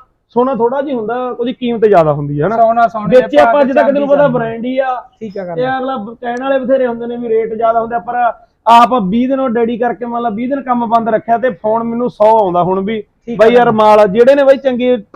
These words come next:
Speaker 1: ਜਾਨਵਰ ਦੇ ਸ਼ੌਕੀਨ ਨੇ ਉਹਨੇ ਚੰਗੇ ਹੀ ਲੈਣਾ।
Speaker 2: ਠੀਕ ਆ ਗੱਲ।
Speaker 1: ਹਾਂ।
Speaker 2: ਤੇ ਉਹੀ ਗੱਲ ਹੁੰਦੀ ਆ ਵੀ ਮਹਿੰਗਾ ਰੋਵੇ ਇੱਕ ਵਾਰ, ਸਸਤਾ ਰੋਵੇ ਬਾਰ-ਬਾਰ, ਉਹ
Speaker 1: ਹਾਂ।
Speaker 2: ਸੀਨ ਹੋ ਜਾਂਦਾ।
Speaker 1: ਹਾਂ।
Speaker 2: ਪਹਿਲਾਂ ਕਹਿ ਰਹੀ ਆ ਇਹਦੀ ਲੰਬਾਈ ਦਿਖਾ ਦੇ ਯਾਰ ਬੱਚੀ ਦੀ, ਵੀ ਇਹ ਲੰਬੀ ਕਿੰਨੀ ਕਾ।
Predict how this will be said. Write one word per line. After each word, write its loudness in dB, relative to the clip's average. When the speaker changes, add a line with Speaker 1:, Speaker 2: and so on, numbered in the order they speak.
Speaker 1:
ਜਾਨਵਰ -4
ਦੇ 0
ਸ਼ੌਕੀਨ -6
ਨੇ -4
ਉਹਨੇ -4
ਚੰਗੇ -4
ਹੀ 2
ਲੈਣਾ। -4
Speaker 2:
ਠੀਕ -6
ਆ -8
ਗੱਲ। -12
Speaker 1:
ਹਾਂ। -12
Speaker 2:
ਤੇ 4
ਉਹੀ 4
ਗੱਲ 2
ਹੁੰਦੀ -2
ਆ 2
ਵੀ -6
ਮਹਿੰਗਾ -2
ਰੋਵੇ -2
ਇੱਕ -8
ਵਾਰ, 2
ਸਸਤਾ -6
ਰੋਵੇ -4
ਬਾਰ-ਬਾਰ, -2
ਉਹ 2
Speaker 1:
ਹਾਂ। 2
Speaker 2:
ਸੀਨ -6
ਹੋ -6
ਜਾਂਦਾ। -2
Speaker 1:
ਹਾਂ। -4
Speaker 2:
ਪਹਿਲਾਂ 2
ਕਹਿ 4
ਰਹੀ 2
ਆ 6
ਇਹਦੀ 2
ਲੰਬਾਈ 2
ਦਿਖਾ -6
ਦੇ -8
ਯਾਰ -4
ਬੱਚੀ -12
ਦੀ, -8
ਵੀ -4
ਇਹ 0
ਲੰਬੀ -4
ਕਿੰਨੀ -6
ਕਾ। 0